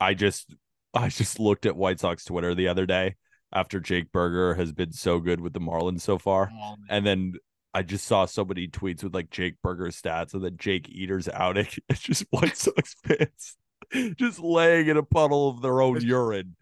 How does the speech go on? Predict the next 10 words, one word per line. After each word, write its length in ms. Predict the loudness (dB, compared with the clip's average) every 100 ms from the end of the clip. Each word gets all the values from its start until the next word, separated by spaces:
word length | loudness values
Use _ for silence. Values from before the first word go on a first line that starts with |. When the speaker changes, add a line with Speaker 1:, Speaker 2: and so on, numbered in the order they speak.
| -20 -8
Speaker 2:
it's 140 | -4
Speaker 1:
Just 120 | 2 4
Speaker 2:
just 200 | 4 0
like 140 | -10
Speaker 1:
so 800 | -12 -12 0 4 6 6 4 -2 -8 _ _ _
Speaker 2:
it 120 | 2
was. 200 | 4 4 2 2
So 160 | 2
Speaker 1:
destroyed. 320 | 0 -4 -2 2
Speaker 2:
real, 140 | 2